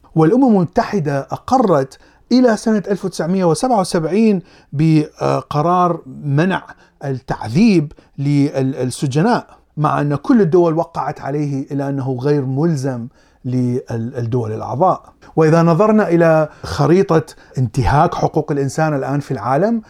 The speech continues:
نرى فقط حفنة صغيرة من الدول، أغلبها شمال غرب أوروبا مثلًا، لها أفضل سجل في عدم انتهاك حقوق الإنسان، لكن أغلب الدول بما فيها أمريكا،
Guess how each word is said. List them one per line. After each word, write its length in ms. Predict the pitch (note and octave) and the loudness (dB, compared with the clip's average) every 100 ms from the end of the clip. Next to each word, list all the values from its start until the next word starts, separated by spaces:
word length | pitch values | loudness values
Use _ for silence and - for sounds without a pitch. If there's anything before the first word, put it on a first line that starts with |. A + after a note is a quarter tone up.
| - - | -12 -2
نرى 200 | F3+ E3 | 0 0
فقط 300 | - - - | 0 -4 -4
حفنة 440 | - - F3 D#3+ | -4 -4 -2 -2
صغيرة 460 | C#3 C#3+ C3+ F#3+ E3+ | -2 -2 0 2 2
من 180 | D3 C3 | 2 0
الدول، 520 | A#2+ D#3 E3+ D3+ C#3 - _ - | 0 4 4 4 0 -8 _ -2
أغلبها 440 | C#3 E3 D#3+ D3+ | 2 2 2 0
شمال 360 | - C#3+ D3 C#3 | -2 -2 0 0
غرب 280 | C3+ C#3 | 2 0
أوروبا 360 | C3 C3 C#3+ C#3 | 0 -2 0 0
مثلًا، 480 | C3+ C3 C#3+ D3+ D#3 - - - | -2 0 0 0 -2 -8 -14 -4
لها 400 | C3+ C3+ C#3 - | 2 2 2 0
أفضل 400 | D3 C#3 C#3+ C#3 | 0 2 2 2
سجل 400 | - C#3+ B2 C#3+ | 0 -4 0 0
في 220 | B2+ C3 | 0 -6
عدم 380 | A#2 B2+ C3+ C#3 | -4 -2 -2 -2
انتهاك 540 | B2+ A#2+ A#2 B2 A#2+ - - - | -4 -6 -4 -2 -4 -8 -20 -14
حقوق 320 | B2 C#3 - | -8 -4 -4
الإنسان، 560 | A#2+ A#2 A2+ C#3+ C#3 C3+ - _ - | -4 -6 -2 0 0 -2 -8 _ -6
لكن 260 | C3+ - C#3 | -6 -4 -2
أغلب 280 | C#3 D3 | 0 0
الدول 320 | C3 B2 D3+ C#3 | 0 0 2 2
بما 260 | A#2+ A#2 | -2 -8
فيها 360 | G#2 C3+ C3 A2+ | -6 -4 -4 -4
أمريكا، 500 | A2 D#3 D#3+ D3+ | -2 -2 0 -2